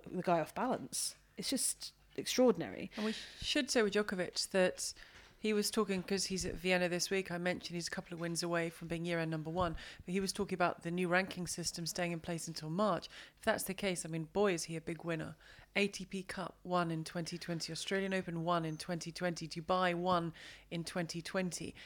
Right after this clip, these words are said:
Speaker 2: and we know that his next record, and he's very open about chasing history. This is what he believes will set him apart from the rest, is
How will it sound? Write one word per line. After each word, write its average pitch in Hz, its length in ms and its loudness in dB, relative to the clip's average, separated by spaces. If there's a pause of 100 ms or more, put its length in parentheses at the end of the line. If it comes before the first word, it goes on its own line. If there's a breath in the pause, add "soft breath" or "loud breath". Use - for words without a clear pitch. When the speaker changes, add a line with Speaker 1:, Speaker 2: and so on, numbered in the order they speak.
(160 loud breath)
Speaker 2:
and 175 140 -2
we 185 100 0
know 190 320 6
that 165 220 -4
his 165 320 -4
next - 500 0 (320 soft breath)
record, 196 420 4
and 180 120 2
he's 185 240 -2
very 202 380 4
open 202 400 6
about 165 400 2
chasing 180 400 -2
history. 185 360 0
This - 260 -8
is 180 160 -4 (360 loud breath)
what 180 340 -2
he 180 200 -4
believes 190 360 2
will 175 80 -4
set 180 200 0
him 175 80 -2
apart 180 400 -2
from 175 220 -4
the 170 60 -2
rest, 165 380 -4
is - 160 -6